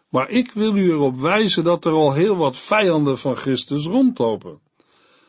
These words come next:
Daaruit blijkt duidelijk dat het laatste uur voor de wereld geslagen heeft.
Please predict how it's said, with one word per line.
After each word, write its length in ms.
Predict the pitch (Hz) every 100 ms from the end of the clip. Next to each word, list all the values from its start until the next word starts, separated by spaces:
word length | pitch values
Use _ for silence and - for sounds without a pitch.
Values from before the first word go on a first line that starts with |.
| _ -
Daaruit 560 | 165 214 208 143 127
blijkt 380 | 120 156 151 120
duidelijk 580 | 131 156 113 95 - _ _
dat 280 | - 156 170
het 200 | 135 135
laatste 520 | 127 165 214 - -
uur 280 | 170 185 190
voor 220 | 160 151
de 80 | 120
wereld 420 | 110 123 131 147
geslagen 640 | - 131 151 147 117 104 98
heeft. 400 | 90 85 _